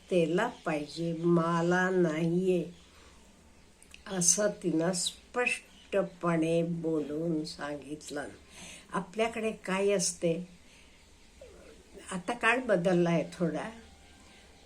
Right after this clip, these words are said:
असं लोकांना वाटते स्त्रियांनाच आधार पाहिजे, पुरुषांना काही गरज नाहीये, अशी एक, अ,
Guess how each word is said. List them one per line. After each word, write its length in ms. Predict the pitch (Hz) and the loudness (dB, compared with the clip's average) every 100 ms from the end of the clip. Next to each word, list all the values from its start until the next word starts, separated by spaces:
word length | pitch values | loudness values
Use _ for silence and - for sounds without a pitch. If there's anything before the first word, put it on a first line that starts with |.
| - - - | -20 -14 -6
असं 320 | 214 - 262 | 0 0 2
लोकांना 560 | 247 190 220 202 220 220 | 2 2 0 -2 0 0
वाटते 600 | 202 175 - 180 160 - - - - - - - - - - - - | 0 -2 -2 0 0 -2 -16 -20 -20 -20 -20 -20 -20 -20 -20 -8 -4
स्त्रियांनाच 840 | - 247 240 240 233 233 233 226 | -2 -2 -2 0 0 -2 -2 -2
आधार 400 | 175 175 175 165 | -2 -2 -2 -4
पाहिजे, 600 | 175 147 143 151 139 117 - - - - - - - - - - - | -4 -10 -10 -12 -14 -16 -20 -20 -20 -20 -20 -20 -20 -20 -20 -20 -6
पुरुषांना 560 | 220 202 202 220 214 208 | -4 -2 -2 -2 0 -2
काही 340 | 196 190 202 | 0 2 2
गरज 560 | 175 185 160 175 165 175 | 2 0 2 0 2 2
नाहीये, 480 | 170 - 151 135 - - - - - - - - - - - - - - - - - | 2 0 -6 -8 -12 -20 -20 -20 -20 -20 -20 -20 -20 -20 -20 -20 -20 -20 -20 -14 -8
अशी 300 | 226 - 294 | -4 0 4
एक, 360 | 269 254 254 | 4 4 0
अ, 260 | 233 226 | -2 0